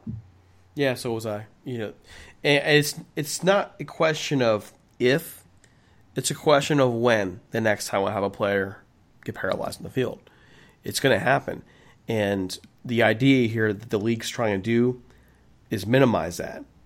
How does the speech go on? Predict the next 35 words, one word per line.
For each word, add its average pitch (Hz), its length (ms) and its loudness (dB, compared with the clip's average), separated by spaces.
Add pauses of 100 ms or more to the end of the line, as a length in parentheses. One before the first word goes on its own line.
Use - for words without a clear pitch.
(200)
The 139 300 -2
game's 139 340 6
a 135 60 4
violent 113 440 4
game. 110 340 -2 (1200)
We 120 160 2
all 117 160 8
understand 127 460 4
that. 98 240 -4 (540)
The 107 80 -4
players 120 380 6
themselves 113 420 2
choose 123 340 0
to 117 100 -4
accept 110 320 -2
that 101 200 4
risk. 120 440 4 (760)
And 117 420 4
there 127 220 4
is 139 560 4 (960)
some 160 300 6
adjustment, 135 760 4 (120)
adjustment 135 440 2
that 117 120 2
need 135 100 6
to 147 60 8
be 127 100 8
made 131 260 4
to 160 140 0
the 131 100 0
rule 123 380 6
itself, - 400 2
I 107 80 6
believe, 107 480 2
because 107 540 -4